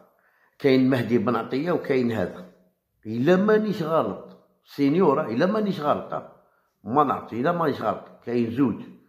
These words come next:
على حساب ما نعرف. إلا مقبل كاين، فكرونا. المهم، أنا على بالي بلي كاين، آه، مهدي بن عطية كلاعب مغربي، وكاين، آه، هذا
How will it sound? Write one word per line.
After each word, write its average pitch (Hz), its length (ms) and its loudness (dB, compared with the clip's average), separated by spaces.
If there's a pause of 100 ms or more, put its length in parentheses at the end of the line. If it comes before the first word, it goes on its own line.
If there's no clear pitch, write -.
(400)
على 110 140 0
حساب 143 360 2
ما 156 140 4
نعرف. 101 280 -2 (840)
إلا 110 260 -2
مقبل 120 460 -2
كاين، 180 560 0 (240)
فكرونا. 117 520 -2 (1120)
المهم، 110 340 2
أنا 113 180 -2
على 127 160 0
بالي 120 260 0
بلي 117 260 -2
كاين، 104 480 -2
آه، 101 840 -4
مهدي 120 320 2
بن 107 140 0
عطية 110 560 -4 (680)
كلاعب 104 420 0
مغربي، 127 640 -2
وكاين، 156 720 0 (560)
آه، 113 400 2
هذا 127 680 0